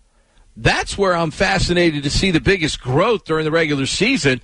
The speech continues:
as to what Eric Bieniemy continues to add to the package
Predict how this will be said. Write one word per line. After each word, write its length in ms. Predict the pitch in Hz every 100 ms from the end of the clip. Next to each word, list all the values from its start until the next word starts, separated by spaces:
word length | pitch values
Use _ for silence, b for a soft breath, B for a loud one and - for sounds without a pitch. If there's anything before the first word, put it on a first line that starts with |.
| b b b
as 220 | 156 175 -
to 100 | 160
what 140 | 170
Eric 280 | 160 202 165
Bieniemy 680 | 151 165 190 175 160 131 - b b -
continues 480 | 175 196 202 170
to 120 | - - -
add 360 | 160 262 254 -
to 100 | 147
the 80 |
package 580 | - 127 117 123 147 -